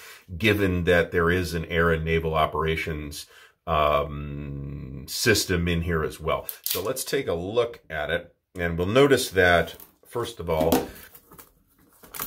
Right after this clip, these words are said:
it is in the now standard two inch, uh,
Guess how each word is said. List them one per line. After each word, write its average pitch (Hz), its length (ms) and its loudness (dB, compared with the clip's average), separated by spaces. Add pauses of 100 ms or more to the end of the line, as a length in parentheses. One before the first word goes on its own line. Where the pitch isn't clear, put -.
(600)
it 95 180 -2
is 85 360 -4
in 95 260 2
the 85 600 -2 (260)
now 135 320 8
standard 104 840 0
two 120 320 -4
inch, 95 440 0 (240)
uh, 82 560 2